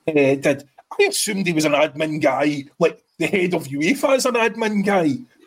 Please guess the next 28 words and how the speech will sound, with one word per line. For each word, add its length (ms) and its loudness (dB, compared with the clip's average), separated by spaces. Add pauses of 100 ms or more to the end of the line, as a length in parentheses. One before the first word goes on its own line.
(220)
you 60 2
know 80 4
what 100 2
I 40 2
mean? 360 -4 (220)
I 80 0
didn't 260 -4
think 220 -2
he 80 -4
was 120 0
an 120 0
admin 600 0
guy, 220 4
you 540 -4
know, 140 4
getting 320 -2
the 80 -2
coffees 680 -2 (380)
and, 140 4
and, 360 -4
you 100 0
know, 240 2
e-, 140 -2
essentially 720 0
doing 200 4
the, 240 0
doing 280 2
the 220 4